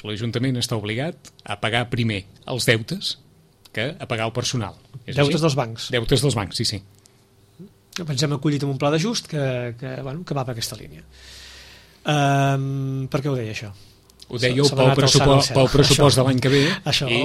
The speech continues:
Speaker 1: i com, d'alguna manera, bona part del pressupost també, eh, eh, es destinarà a satisfer, precisament.
Speaker 2: I la resta, el plantejament que fem és, primer, no deixar de prestar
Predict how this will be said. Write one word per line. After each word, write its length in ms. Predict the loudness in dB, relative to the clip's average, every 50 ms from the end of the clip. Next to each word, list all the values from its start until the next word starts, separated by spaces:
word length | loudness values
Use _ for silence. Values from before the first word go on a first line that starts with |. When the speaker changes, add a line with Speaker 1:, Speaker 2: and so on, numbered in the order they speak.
| -2 -2 0 2 2
Speaker 1:
i 60 | 2 2
com, 220 | 2 2 2 4 4 2 2 2
d'alguna 320 | 0 0 0 0 -2 0 0
manera, 320 | 0 2 2 4 4 4 2 0 -2 -6 -10
bona 280 | -8 -8 -8 -8 -6 -6
part 160 | -6 -4 -4
del 80 | -6 -6
pressupost 460 | -6 -4 -4 -2 -2 -2 -2 0 0 0
també, 220 | 2 2 2 2 2 0
eh, 220 | -2 -6 -16 -18 -14 -10
eh, 120 | -10 -10 -8 -6 -6
es 80 | -4 -2
destinarà 440 | -2 0 0 0 0 0 0 0 0
a 20 |
satisfer, 460 | -2 -2 -2 -2 -2 -2 0 -2 -2 -4
precisament. 600 | -4 -6 -6 -4 -4 -4 -4 -6 -6 -6 -8 -10 -14 -18 -20 -20 -14 -6
Speaker 2:
I 100 | -4 -2 0
la 120 | 0 0
resta, 420 | 0 0 0 0 0 -2 -4 -6 -8 _ _ _ -10 -6
el 80 | -4
plantejament 460 | -4 -4 -4 -4 -4 -4 -2 -2 -4 -6
que 60 | -6 -6
fem 140 | -6 -6
és, 160 | -4 -4 -6 -4
primer, 400 | -6 -6 -4 -4 -4 -6 -6 -10 -16 _ _ _ _ _ _ -8
no 320 | -4 -2 0 2 2 2 2
deixar 260 | 2 0 0 -2 -2
de 80 | -2 -2
prestar 340 | -4 -6 -6 -6 -6 -10